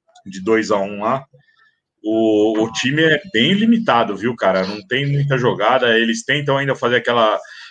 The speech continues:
posse de bola, toque curto no meio campo com o Maicon, o caramba, mas não, não, não tem mais efetividade igual tinha antes. O Palmeiras é bem mais organizado,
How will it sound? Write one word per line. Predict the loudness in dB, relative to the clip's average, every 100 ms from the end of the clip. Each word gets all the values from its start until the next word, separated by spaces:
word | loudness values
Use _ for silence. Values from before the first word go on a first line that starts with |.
| _
posse | 0 0 -2
de | -8
bola, | 2 4 4 2
toque | -2 -4 -8
curto | -6 -6 -8
no | -4
meio | -4 -2
campo | -4 -6 _
com | -12
o |
Maicon, | -4 0 2 0 -4 -12
o |
caramba, | -4 -2 0 -2
mas | -4 -4 -6
não, |
não, | -8 -8 -4 -2 0 -2 -4 -10 -10
não | -10
tem | -2 0
mais | 0 0
efetividade | -2 -6 -8 -2 2 2 2
igual | 0 -2
tinha | -2 -4
antes. | -4 -6 -12 _ _ _ _ _ _ _ _ _ _ _
O | -6 -4
Palmeiras | 2 4 4 4 4
é | 0
bem | 0 0
mais | 2
organizado, | 2 2 2 0 2 2 2 2 0 2 0 -2